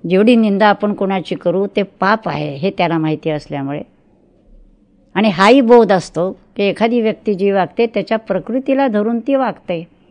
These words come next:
तर निंदा करायचं आपल्याला काही कारण नाही, आपल्याला तो अधिकारही नाही.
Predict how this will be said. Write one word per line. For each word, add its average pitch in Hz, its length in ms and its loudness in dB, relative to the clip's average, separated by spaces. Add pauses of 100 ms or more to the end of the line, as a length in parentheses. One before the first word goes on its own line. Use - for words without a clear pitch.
(460)
तर 202 60 -4
निंदा 202 340 -2
करायचं 226 360 -4
आपल्याला 214 340 -4
काही 214 160 -6
कारण 202 320 -6
नाही, 185 320 -8
आपल्याला 208 400 -2
तो 208 120 -6
अधिकारही 202 560 -4
नाही. 175 260 -6